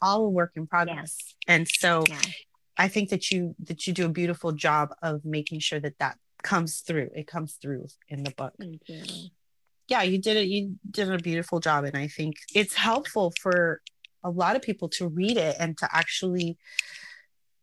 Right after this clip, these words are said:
Speaker 1: see, like you said, they're not alone. Mental health is really important, and it's important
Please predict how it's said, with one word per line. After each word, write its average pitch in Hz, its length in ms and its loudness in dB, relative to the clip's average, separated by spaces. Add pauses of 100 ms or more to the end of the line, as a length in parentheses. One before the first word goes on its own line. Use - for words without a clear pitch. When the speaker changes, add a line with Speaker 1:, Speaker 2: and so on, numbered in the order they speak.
(120)
Speaker 1:
see, 226 760 4 (140)
like 196 180 -2
you 208 60 0
said, 180 400 0
they're 202 200 4
not 185 320 4
alone. 180 680 -2 (600)
Mental 196 320 -2
health 196 280 0
is 165 240 -2
really 226 320 0
important, 165 720 -6
and 175 100 -4
it's 175 200 -6
important 196 600 -4